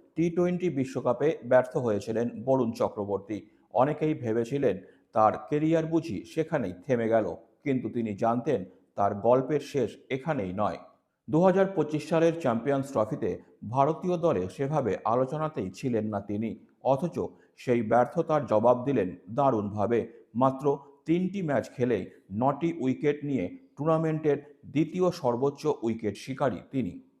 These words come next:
দুবাইয়ের অচেনা পরিবেশ, আইসিসির হেভিওয়েট টুর্নামেন্ট, সব মিলিয়ে কঠিন এক চ্যালেঞ্জ,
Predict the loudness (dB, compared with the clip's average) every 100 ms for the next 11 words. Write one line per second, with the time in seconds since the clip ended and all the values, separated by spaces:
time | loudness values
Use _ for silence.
0 | _ _ _ _ _ 0 4 6 6 4
1 | 2 2 2 0 0 2 2 2 0 -4
2 | -6 2 2 2 0 0 0 0 2 4
3 | 4 2 -2 0 2 2 -2 -6 _ -10
4 | 4 4 4 2 0 2 0 -4 -12 -2
5 | 0 0 -2 -2 0 0 0 -4 2 2
6 | 2